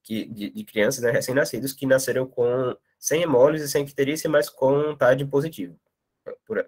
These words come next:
pelo Dombrowski. É, e também tem um caso relatado na literatura de icterícia neonatal, que, que respondeu à fototerapia e não teve outras complicações mais graves. É,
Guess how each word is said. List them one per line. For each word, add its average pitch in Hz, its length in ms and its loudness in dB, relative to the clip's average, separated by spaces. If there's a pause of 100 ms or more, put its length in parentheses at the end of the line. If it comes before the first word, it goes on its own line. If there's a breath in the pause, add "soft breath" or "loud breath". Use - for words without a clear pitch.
pelo 107 240 -6
Dombrowski. 104 440 0 (840 soft breath)
É, 101 540 2
e 131 100 -4
também 147 280 0
tem 143 160 -2
um 151 160 -4
caso 156 320 4
relatado 143 380 0
na 139 80 2
literatura 131 540 -2
de 131 120 -6
icterícia 135 460 -2
neonatal, 131 520 0 (380)
que, - 140 -20 (120)
que 120 100 -12
respondeu 107 480 0
à 101 80 4
fototerapia 107 640 0
e 139 60 -2
não 135 220 0
teve 127 380 -4
outras 123 300 -4
complicações 123 540 -6
mais 123 180 -4
graves. 90 440 -14 (2500)
É, 107 400 -8